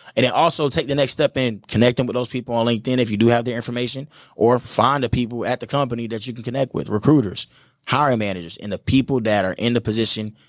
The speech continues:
you wanna work in. So if I'm looking to apply for a financial analyst role, I'm looking up people that are financial analysts at that company I'm applying to and sending them connection requests. "Hey, I'm interested in this financial analyst position. I see you're a financial analyst. Would love to learn more about what you do and who you are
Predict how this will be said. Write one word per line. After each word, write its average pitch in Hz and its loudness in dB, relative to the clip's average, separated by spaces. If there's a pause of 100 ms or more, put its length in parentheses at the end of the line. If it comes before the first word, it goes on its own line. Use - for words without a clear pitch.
(220)
you 117 4
wanna 113 4
work 107 2
in. - -10
So - 0
if 95 0
I'm 101 2
looking 123 2
to 123 2
apply 120 2
for 117 -4
a 110 -4
financial 110 -2
analyst 135 0
role, 113 -4 (400)
I'm 117 2
looking 131 0
up - -2
people 123 0
that 113 2
are 104 0
financial 107 0
analysts 123 2
at 120 -4
that 110 -2
company 113 -2
I'm 101 2
applying 104 2
to 80 -2 (480)
and 101 -4
sending 131 2
them 120 0
connection 117 -2
requests. 104 0 (300)
"Hey, 127 2
I'm 113 0
interested 120 -2
in 117 -4
this 110 -4
financial 110 -2
analyst 139 2
position. 135 0
I 101 -4
see 120 -2
you're 123 -2
a 127 -2
financial 123 0
analyst. 120 0 (320)
Would 113 4
love 131 4
to 117 -4
learn 120 2
more 117 0
about 107 0
what 117 -2
you 120 -6
do 117 -4
and 107 -6
who 117 -2
you 110 4
are 113 6